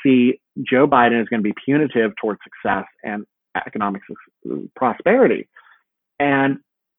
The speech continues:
no amount of details about economic policy or extending this benefit or cutting this loophole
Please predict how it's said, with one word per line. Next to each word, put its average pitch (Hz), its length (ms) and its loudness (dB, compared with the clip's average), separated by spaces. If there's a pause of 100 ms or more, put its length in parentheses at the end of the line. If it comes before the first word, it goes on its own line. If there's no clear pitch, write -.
no 165 320 4
amount 180 440 4
of 127 460 2 (680)
details 139 580 4
about 110 440 -2
economic 113 500 -2
policy 98 680 -4
or 98 440 -6 (680)
extending 131 720 0
this 131 260 2 (100)
benefit 117 540 0 (100)
or 104 560 -2 (100)
cutting 127 260 0
this 113 180 -2
loophole 113 420 -2